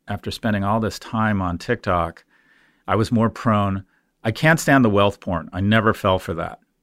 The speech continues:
I never fell for that. I think that's just so obnoxious. And the opposite, Coco Chanel said, "The opposite of luxury is not poverty, it's vulgarity." I think, I think these posts where you're just with the picture of your feet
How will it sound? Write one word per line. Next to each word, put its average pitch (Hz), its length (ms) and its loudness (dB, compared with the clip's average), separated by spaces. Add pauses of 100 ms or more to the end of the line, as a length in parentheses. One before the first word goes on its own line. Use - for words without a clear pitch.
(140)
I 98 100 -4
never 104 460 4
fell 87 260 -2
for - 140 -12
that. 82 240 -8
I 85 80 -6
think 110 180 -2
that's 92 200 -4
just 107 180 -6
so 123 240 2
obnoxious. 98 920 0 (720)
And 98 240 0
the 95 180 -6
opposite, 107 640 0
Coco 113 300 0
Chanel 95 400 -2
said, 90 240 -4
"The 92 100 -4
opposite 92 300 -4
of 85 100 -6
luxury 90 400 -4
is - 100 -12
not 92 140 -6
poverty, 92 360 -2
it's 85 120 -10
vulgarity." 98 680 -4 (580)
I 113 100 2
think, 127 220 2 (260)
I 107 100 2
think 104 200 0
these 98 280 -4 (500)
posts - 420 0
where 101 100 0
you're 92 140 -2
just - 360 -6
with 101 160 -6
the - 60 -20
picture - 320 -6
of 90 100 -2
your 92 80 -4
feet 101 580 -2